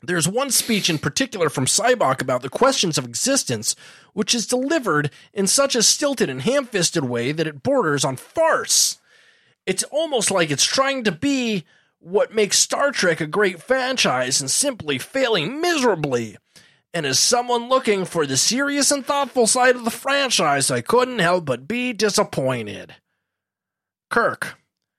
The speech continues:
maybe God's not out there, Bones.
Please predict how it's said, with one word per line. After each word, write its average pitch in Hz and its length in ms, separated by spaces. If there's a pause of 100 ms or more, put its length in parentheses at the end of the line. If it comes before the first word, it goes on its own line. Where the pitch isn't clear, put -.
(420)
maybe 156 300
God's 117 420
not 135 280 (180)
out 202 180
there, 107 160
Bones. - 640